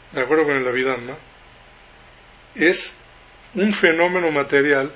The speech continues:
que está producido por la mente. Parece una cosa, <laughs> pero es importante, esto, y después vamos a volver so-,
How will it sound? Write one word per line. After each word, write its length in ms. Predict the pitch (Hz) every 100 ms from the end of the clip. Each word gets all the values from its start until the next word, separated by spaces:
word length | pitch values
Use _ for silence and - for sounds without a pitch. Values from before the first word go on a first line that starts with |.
| - - -
que 100 | 139
está 340 | 131 - 160
producido 640 | 160 143 135 131 160 151 147
por 220 | - 139
la 80 | 120
mente. 380 | 113 101 101 - - - - - - - - - - - - - - - - - - - - - - - - - - - - - -
Parece 300 | - 123 135
una 120 | 135
cosa, 400 | 117 123 113 110 - - - - 208 - -
<laughs> 720 | - - - - - - -
pero 120 | 139
es 60 | 147
importante, 680 | 143 139 139 127 107 -
esto, 200 | 131 -
y 40 | 139
después 240 | 123 143
vamos 380 | 143 139 135 113
a 120 | -
volver 160 | 165 135
so-, 280 | - 170